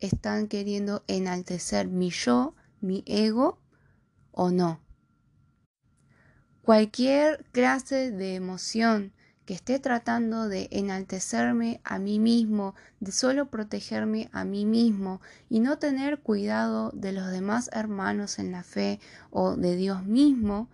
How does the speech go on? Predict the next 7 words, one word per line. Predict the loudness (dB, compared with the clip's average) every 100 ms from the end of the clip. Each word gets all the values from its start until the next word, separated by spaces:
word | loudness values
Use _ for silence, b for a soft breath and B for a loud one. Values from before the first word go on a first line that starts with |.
| b b b
probablemente | -2 2 2 2 2 2 2 0 -2 -6 -6
es | -4 -2 -2
un | -2 0
deseo | -2 -4 -4 -2 0 0 0
y | 0
una | -2 -2
emoción | -4 -6 -4 0 0 0